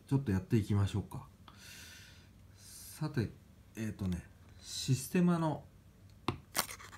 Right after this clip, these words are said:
Wがついてるくすみクリアなんていう珍しいの出たなと思いまして、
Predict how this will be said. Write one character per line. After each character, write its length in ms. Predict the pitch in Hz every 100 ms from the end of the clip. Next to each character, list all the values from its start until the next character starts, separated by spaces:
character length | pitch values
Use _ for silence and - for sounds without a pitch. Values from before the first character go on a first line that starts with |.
| - - - - - - - - - - -
W 600 | 98 135 160 175 135 107
が 120 | 90 90
つ 180 | -
い 60 | 95
て 120 | 90
る 120 | 82
く 160 | 80 -
す 160 | - 185
み 180 | 185
ク 160 | 175 170
リ 140 | 127
ア 80 | 90
な 140 | 82 82
ん 40 |
て 200 | - 92
い 40 |
う 40 | 90
珍 380 | 101 120 139 139
し 180 | 139 131
い 20 |
の 140 | 92
出 120 | 82 92
た 140 | 82
な 200 | 85 80
と 120 | -
思 140 | 78 80
い 60 |
ま 180 | 78 82
し 80 | -
て、 280 | 92 87